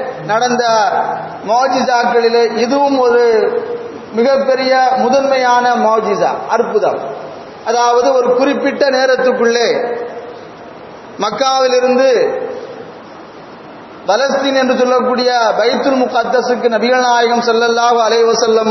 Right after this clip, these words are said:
அவர்கள் இரவோடு இரவாக சென்று, அதற்கு பின்னால் விண்ணுலகம் என்று சொல்லக்கூடிய அல்லாஹ்வை சந்திப்பதற்காக சென்றார்கள் என்ற செய்தி குர்ஆனிலேயும்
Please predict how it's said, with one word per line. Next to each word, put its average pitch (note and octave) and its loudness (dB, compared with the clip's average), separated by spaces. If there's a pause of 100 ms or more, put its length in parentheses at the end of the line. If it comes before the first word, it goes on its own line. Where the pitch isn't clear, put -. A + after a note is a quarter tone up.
அவர்கள் A3 2 (160)
இரவோடு B3 2
இரவாக A3 0 (100)
சென்று, G#3+ 0 (800)
அதற்கு C4+ 2 (120)
பின்னால் C4 0 (120)
விண்ணுலகம் C4 2
என்று B3 2
சொல்லக்கூடிய A#3+ 2 (680)
அல்லாஹ்வை C4+ 0 (140)
சந்திப்பதற்காக A#3+ 2 (600)
சென்றார்கள் A#3+ 2
என்ற A3+ 2 (100)
செய்தி A#3+ 0 (100)
குர்ஆனிலேயும் A#3+ 2